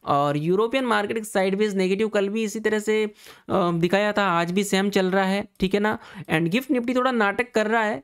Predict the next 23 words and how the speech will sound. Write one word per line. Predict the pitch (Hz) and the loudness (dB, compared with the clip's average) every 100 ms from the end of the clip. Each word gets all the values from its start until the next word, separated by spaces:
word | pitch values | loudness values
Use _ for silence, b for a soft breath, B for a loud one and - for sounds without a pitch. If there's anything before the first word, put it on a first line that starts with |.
| _ - | _ -10
चौबीस | 185 196 196 214 | -2 0 0 0
तीन | 220 214 | 0 0
सौ | 214 | 2
पचास, | 208 202 202 - - 202 190 | 0 0 0 -2 -4 -2 2
थोड़ा | 190 | 2
साइडवेज | 190 185 190 208 | 2 2 2 2
चलने | 202 190 202 | 0 0 0
की | 202 | 0
कोशिश | 185 202 196 | 0 0 0
कर | 190 | 0
रहा | 180 185 | 2 0
है। | 214 B B B B | -2 B B B B
और | 180 180 185 | 0 2 0
कल | 190 269 | 0 0
मेगा | 247 214 226 247 | 2 2 2 0
एक्सपायरी | 226 - 220 214 233 | -2 -2 0 0 0
है, | 220 240 b b b | -2 -4 b b b
हमें | 247 | -2
क्या | 254 247 254 | 0 0 0
ध्यान | 196 180 | 2 2
में | 196 | 2
रखना | 180 170 | 0 -2
है? | 151 | -4